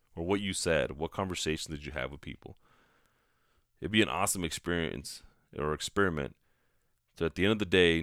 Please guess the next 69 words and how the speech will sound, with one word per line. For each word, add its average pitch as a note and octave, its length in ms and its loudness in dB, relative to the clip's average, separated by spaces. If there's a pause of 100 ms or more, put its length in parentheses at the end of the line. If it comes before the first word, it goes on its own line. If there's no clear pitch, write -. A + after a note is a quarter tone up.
(120)
to D#2+ 80 -6
go F2+ 180 0
back D2+ 480 2 (320)
and E2+ 160 -6
take A#2 260 -2
count, A2+ 340 -2 (1000)
right? D#2+ 260 -2 (720)
And, D#2+ 260 -2
and, D#2+ 200 0
eh, F2+ 200 0
I D2+ 80 0
mean, E2 140 -2
I F2 100 2
would G2 120 4
even F#2+ 220 2
envision F#2 420 2
it E2+ 160 0
that E2 100 2
at D#2 80 -4
the E2 60 -12
beginning, E2+ 480 -2
you D#2+ 80 -6
know, D#2+ 60 -4
you D#2 260 -6
have E2 180 0
a E2 40 -12
conversation E2+ 560 -4
with D#2 100 -6
people D#2+ 220 -4
of C#2+ 80 -8
how E2 140 -2
they D#2 120 -2
feel, D#2+ 280 -6
how D#2+ 100 -4
do D#2 60 -6
you D#2 120 -8
feel, D2+ 300 -6
like, C#2 180 -4
right E2 180 0
when F#2 120 -4
you F#2 80 -4
wake F2 220 -2
up, E2 280 0
before - 280 -4
you A2+ 120 -4 (180)
touch - 240 -2
anything, D#2+ 460 -4
you D2 140 -12
see F2+ 280 -4
anything, F2+ 360 -4
you D#2 120 -10
read E2 220 -8
anything, E2 380 -6 (1000)
how F#2 140 2
do A2 80 2
you A2 80 2
feel, A2 180 4
and G2+ 80 6
then F2+ 80 4
how F2+ 120 2
do F#2 60 2
you F2 60 -2
feel F2 140 2
at D#2 80 0
the E2 80 -2
end D2+ 80 2
of C#2 60 2
the B1+ 60 0
day? C2+ 200 -2